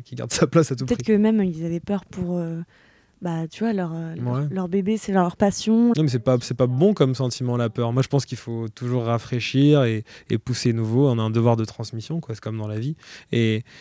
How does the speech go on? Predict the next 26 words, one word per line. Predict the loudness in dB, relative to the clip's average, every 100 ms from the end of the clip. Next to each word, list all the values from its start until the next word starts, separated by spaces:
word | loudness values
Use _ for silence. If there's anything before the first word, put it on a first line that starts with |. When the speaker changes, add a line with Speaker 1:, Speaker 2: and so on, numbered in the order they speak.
| -20 -18 -4
Speaker 1:
et | 0 0
je, | -2
je, | -6 -6
c'est | -4 2
pas |
incompatible | 2 2 0 2 2
avec | 0
continuer | -4 -6 -6
de |
faire | -6 -8
vivre | -8
sa | -10 -12
passion. | -10 -6
Enfin, | -6
moi, | 2 2
je | 2
pense | -2
que | 0
j'ai, | -2 -2
maintenant, | 0 2
avec | 2 2
l'expérience | 4 4 6
que | 4
j'ai | 2
pu, | 2 2 4
euh, | 2